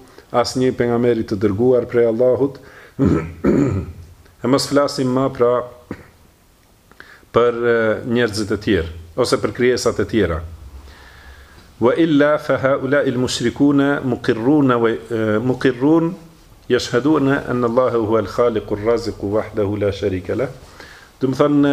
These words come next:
megjithatë, këta mushrik, <clears throat> e, janë pajtu edhe kanë dëshmu se Allahu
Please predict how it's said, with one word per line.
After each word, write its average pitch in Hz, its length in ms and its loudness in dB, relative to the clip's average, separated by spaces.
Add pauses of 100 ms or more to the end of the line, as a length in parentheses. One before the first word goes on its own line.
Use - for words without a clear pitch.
megjithatë, 156 640 2
këta 151 240 0
mushrik, 107 540 -2 (1600)
<clears throat> - 0 - (1600)
e, 107 40 2 (1080)
janë 131 320 0
pajtu 131 300 2 (420)
edhe 113 240 2
kanë 127 220 2
dëshmu 143 360 2 (540)
se - 160 -2
Allahu 135 540 2